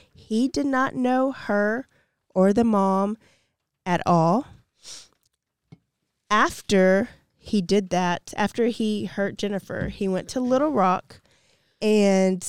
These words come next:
um, and then moved to Hot Springs.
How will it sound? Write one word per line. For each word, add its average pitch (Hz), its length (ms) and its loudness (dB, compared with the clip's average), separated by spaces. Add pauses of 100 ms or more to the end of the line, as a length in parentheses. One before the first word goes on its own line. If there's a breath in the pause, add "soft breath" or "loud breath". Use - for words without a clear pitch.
(120)
um, 180 600 0 (1900)
and 202 260 4
then 202 300 4
moved 196 260 4
to 208 180 2
Hot - 380 0
Springs. 170 800 -4